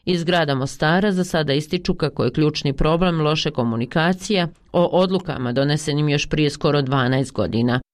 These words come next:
kao i da Mostar ima jedinstvenu priliku da postane lider u proizvodnji struje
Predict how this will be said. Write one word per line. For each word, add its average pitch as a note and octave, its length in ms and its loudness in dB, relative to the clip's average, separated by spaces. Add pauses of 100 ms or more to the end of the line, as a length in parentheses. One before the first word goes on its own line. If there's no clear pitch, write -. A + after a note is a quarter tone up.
(120)
kao D#3 220 2
i D#3 100 0
da A2 140 -2
Mostar F3+ 440 0
ima G3 220 2
jedinstvenu F3 600 0
priliku F#3 480 0
da F3+ 120 0
postane F3 520 0
lider D#3+ 400 0
u G#3 120 -2
proizvodnji D3 600 0
struje F3 540 2